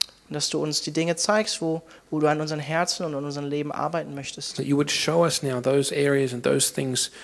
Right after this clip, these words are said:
Speaker 2: where you desire to minister to us and to work in our hearts.
Speaker 1: Und dass wir wirklich bereit sind, so wie es der Lukas am Anfang vom Gottesdienst gebetet hat, zu sagen, ja Herr, erforsch du unser Herz.
Speaker 2: And so that we would be really ready now to, and, and say, "Yes, Lord, we desire that you would search our hearts to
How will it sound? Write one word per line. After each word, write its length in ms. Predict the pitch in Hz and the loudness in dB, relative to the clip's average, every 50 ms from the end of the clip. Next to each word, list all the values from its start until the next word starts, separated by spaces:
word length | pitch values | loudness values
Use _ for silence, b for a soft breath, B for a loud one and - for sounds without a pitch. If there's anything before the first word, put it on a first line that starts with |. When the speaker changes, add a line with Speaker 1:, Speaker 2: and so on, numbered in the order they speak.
| B B B | B B B
Speaker 2:
where 100 | - 127 | -2 0
you 120 | 123 135 | 2 2
desire 360 | 135 139 135 131 131 123 123 123 | 4 4 4 2 2 2 0 0
to 140 | - - | 0 0
minister 460 | 123 123 127 131 143 143 - - 127 - | 0 2 2 4 4 4 2 2 0 0
to 160 | - - 147 | 2 4 4
us 200 | 160 160 - - | 4 4 4 2
and 80 | 131 - | 0 -2
to 100 | - 120 120 | -2 -2 2
work 300 | 127 123 127 123 123 - - B B B B B B | 4 4 4 4 2 -4 -14 B B B B B B
in 160 | B 139 135 | B 0 2
our 200 | 131 131 120 - - | 2 0 0 -2 -4
hearts. 400 | 123 110 101 - - - - - | -4 -4 -4 -4 -2 -2 -2 0
Speaker 1:
Und 80 | 156 156 | 0 0
dass 140 | 160 160 - | 0 0 2
wir 100 | 175 160 | 2 2
wirklich 240 | 185 180 185 - | 0 -2 -2 -2
bereit 360 | - 175 151 156 160 175 190 - | -2 0 2 4 4 2 2 2
sind, 180 | - 175 160 - | 0 -2 -2 -2
so 100 | 180 180 | -2 -2
wie 60 | 202 | -2
es 100 | 185 - - | 0 0 0
der 100 | 170 165 | 0 2
Lukas 380 | 180 208 - 180 160 147 - | 2 0 0 0 -2 0 -2
am 100 | 156 139 | -4 -2
Anfang 400 | 127 165 180 190 - - 170 160 | -2 -2 -4 -4 -4 -4 -4 -4
vom 120 | 156 160 151 | -4 -4 -2
Gottesdienst 440 | 156 160 160 156 - - 156 151 - | -2 -2 -2 -2 -4 -2 -4 -4 -4
gebetet 400 | - 151 - 170 185 - 175 - | -4 -2 -2 -2 -2 -2 -4 -8
hat, 160 | 165 165 - B B B B B B B B B B | -10 -10 -12 B B B B B B B B B B
zu 160 | - - 160 | -6 -2 0
sagen, 220 | 165 160 160 165 | 2 2 2 2
ja 120 | 165 180 202 | 2 2 2
Herr, 260 | 185 165 165 160 - | 2 0 -2 -2 -2
erforsch 480 | 151 - - - 185 190 202 - - | -4 -6 -2 2 4 4 4 4 2
du 60 | - 160 | 0 -2
unser 260 | 151 151 147 139 131 | -4 -4 -6 -8 -10
Herz. 440 | 123 - 131 131 135 - - - - - | -10 -10 -12 -12 -10 -8 -8 -8 -6 -4
Speaker 2:
And 120 | 147 127 | -2 0
so 120 | - - 147 | 0 2 2
that 80 | 139 147 | 2 2
we 80 | 143 | 2
would 160 | 143 147 139 | 4 4 4
be 180 | 143 143 135 131 | 4 2 2 4
really 300 | 135 135 131 131 127 131 B B B B B B | 4 4 2 2 -2 -4 B B B B B B
ready 400 | 147 127 123 135 147 156 147 139 | -4 2 4 4 6 6 6 4
now 280 | 127 120 117 113 117 127 | 2 2 0 -2 -2 -2
to, 140 | - - 120 | -2 -2 -2
and, 380 | 120 - 139 143 156 143 131 127 | -2 -4 -4 -6 -4 -4 -4 -4
and 140 | 127 123 - | -2 0 0
say, 140 | - - | 2 2
"Yes, 500 | 127 123 120 127 135 135 - - - - | 0 0 4 4 4 6 6 4 4 4
Lord, 180 | - 127 120 113 120 | 2 2 0 0 0
we 60 | 120 | -2
desire 440 | - 131 123 127 139 135 143 147 139 | 0 0 2 2 4 6 6 4 4
that 80 | 139 | 2
you 80 | - - | 0 -2
would 100 | 131 123 | 0 0
search 340 | - - - 127 - - - | 0 0 0 -2 -2 -2 -4
our 180 | 131 123 120 - | -4 -4 -6 -4
hearts 320 | 117 113 - - - - | -4 -4 -4 -4 -4 -4
to 140 | - - - | -4 -4 -8